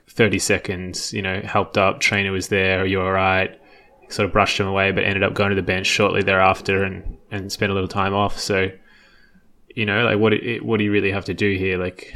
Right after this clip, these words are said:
<laughs> I, I remember, was it Michael Christian that, you know, whoever runs the thing, at, at one point he said, "Oh, we were assessing it about damage, you know,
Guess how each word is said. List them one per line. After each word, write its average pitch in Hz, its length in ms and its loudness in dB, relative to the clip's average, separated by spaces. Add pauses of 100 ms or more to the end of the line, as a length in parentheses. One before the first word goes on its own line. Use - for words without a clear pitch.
(200)
<laughs> - 220 2
I, 110 140 0
I 110 100 4
remember, 107 600 4 (500)
was 107 120 2
it 104 80 0
Michael 101 220 0
Christian 107 420 0
that, 101 260 -2
you 107 140 -6
know, 98 120 -2
whoever 101 280 2
runs 101 280 0
the 98 180 4
thing, 101 260 2
at, 101 140 -2
at 107 120 0
one 101 160 0
point 101 200 2
he 98 40 0
said, 101 280 2
"Oh, 104 100 6
we 101 160 4
were 98 180 0 (120)
assessing 101 420 -4
it 98 100 -4
about 98 340 -4
damage, 95 440 -4
you 98 60 -6
know, 95 220 -4